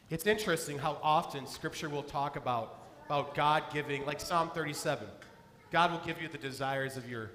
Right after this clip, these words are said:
your heart." Or even Psalm, I believe it was twenty-one, talks about giving the king the desires of his heart.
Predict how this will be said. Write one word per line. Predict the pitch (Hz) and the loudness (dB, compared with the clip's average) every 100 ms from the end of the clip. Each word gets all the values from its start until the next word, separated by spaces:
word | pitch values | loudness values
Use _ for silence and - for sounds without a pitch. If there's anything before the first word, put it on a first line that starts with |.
| - 123 | -14 -10
your | 120 | -10
heart." | - 123 95 - - - - 285 277 277 277 294 294 311 - - - - - - - - - - | -6 -6 -6 -10 -16 -16 -18 -16 -16 -18 -18 -18 -20 -20 -20 -20 -20 -20 -20 -20 -20 -20 -16 0
Or | 160 | 2
even | 170 170 | 2 0
Psalm, | - 165 156 | -2 0 0
I | 143 | -2
believe | 175 | -4
it | 143 | -4
was | - | -8
twenty-one, | 165 151 143 139 151 180 - - - - - - - - - | -6 -4 -2 -2 -2 -8 -16 -20 -20 -20 -20 -20 -20 -20 -10
talks | 175 156 156 | -2 -2 -2
about | 147 | -6
giving | 147 143 | -6 -8
the | |
king | 143 156 156 | -8 -8 -6
the | 143 | -4
desires | 131 139 139 135 | -2 0 0 -2
of | |
his | 127 131 | -6 -6
heart. | 139 127 127 - | -2 -2 -2 -8